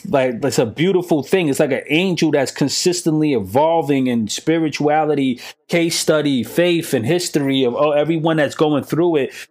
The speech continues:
collectively passing information along and saying, "This is what I learned. This is what I learned," right? You know?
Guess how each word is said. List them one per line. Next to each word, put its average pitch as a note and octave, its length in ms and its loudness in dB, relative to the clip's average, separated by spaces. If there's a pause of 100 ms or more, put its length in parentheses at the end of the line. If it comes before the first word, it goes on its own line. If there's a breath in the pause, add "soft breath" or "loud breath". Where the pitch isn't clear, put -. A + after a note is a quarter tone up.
collectively C#3+ 880 0
passing E3 560 0
information D#3 720 0
along C3+ 520 0 (220 loud breath)
and D3+ 140 -2
saying, D3+ 460 0
"This E3+ 240 0
is D#3+ 100 -2
what D3+ 160 0
I C#3 80 2
learned. C3+ 420 0 (280 loud breath)
This E3+ 180 -2
is D3+ 100 -2
what D3 180 2
I C3 80 2
learned," A2+ 400 -2 (420)
right? D3 420 0 (1120)
You B2+ 120 -2
know? D3+ 500 0